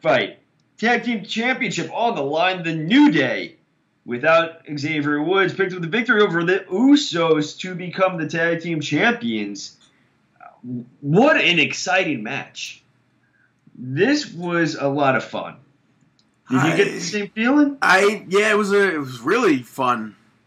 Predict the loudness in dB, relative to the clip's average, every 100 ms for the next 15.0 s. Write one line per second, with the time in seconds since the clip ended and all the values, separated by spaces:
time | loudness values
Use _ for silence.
0 | _ -8 -4 0 0 0 0 0 0 0
1 | 0 -2 -12 -14 -6 -2 0 0 0 4
2 | 4 4 0 -2 0 0 0 0 0 0
3 | 0 0 -2 -2 -4 -10 -6 -4 -4 -4
4 | -2 -2 -2 0 0 -2 0 0 2 -2
5 | -4 -2 0 2 2 2 2 0 0 0
6 | 0 0 -2 -2 -2 0 0 0 -10 -20
7 | -20 -12 -12 -12 _ 0 0 2 2 2
8 | 2 0 2 2 4 0 0 2 2 2
9 | 0 2 2 2 2 0 0 2 2 0
10 | 0 2 0 -6 -6 -4 -2 0 2 2
11 | -2 -16 -18 -2 2 2 0 -10 -6 -6
12 | -6 -6 -4 -6 -10 _ _ _ -20 -20
13 | -8 0 2 2 -2 -6 -4 0 -2 -2
14 | -4 2 2 2 0 -2 0 -2 -6 -14